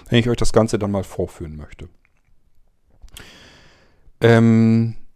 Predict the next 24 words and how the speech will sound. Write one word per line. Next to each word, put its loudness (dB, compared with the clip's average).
ja, 6
ich 2
habe 4
euch 2
schon 0
erzählt, 0
das -4
ist -10
rein 4
preislich 0
einfach -6
schon -4
mal -2
ein -6
Knaller. 0
Und -2
das -8
Ding -2
gibt's -10
dann 0
auch -10
in -6
zwei -2
Varianten, -6